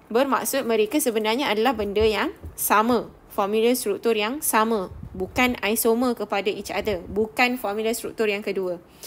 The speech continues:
So, yang kedua ini bukanlah satu lagi isomer. Essentially, dia adalah benda yang sama.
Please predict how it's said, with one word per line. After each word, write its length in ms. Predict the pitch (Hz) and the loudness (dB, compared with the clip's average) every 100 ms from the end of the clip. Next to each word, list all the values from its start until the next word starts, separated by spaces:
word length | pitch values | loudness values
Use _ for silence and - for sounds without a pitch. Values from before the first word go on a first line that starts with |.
| - - - - - | -18 -20 -20 -20 -10
So, 400 | - 226 220 320 - - - - - - - - - - - - | 0 4 4 2 -2 -20 -20 -20 -20 -20 -20 -20 -20 -20 -16 2
yang 240 | 226 339 | 4 6
kedua 400 | 320 247 247 247 220 | 4 2 4 2 2
ini 380 | 233 269 339 | 0 2 2
bukanlah 720 | 214 226 - 240 208 208 294 - | 2 0 0 0 2 0 0 2
satu 320 | 220 220 240 | 0 0 0
lagi 400 | 208 190 233 - | 0 0 -4 -4
isomer. 560 | 208 202 208 196 190 | -4 -2 -4 -4 -4
Essentially, 420 | 208 214 233 247 262 | -4 -4 -2 -2 0
dia 220 | 226 190 | 0 0
adalah 240 | 190 226 | -2 -2
benda 180 | 202 196 | -2 -2
yang 320 | 208 196 339 | -2 -2 -4
sama. 560 | 370 233 208 202 185 | -2 0 0 -2 -6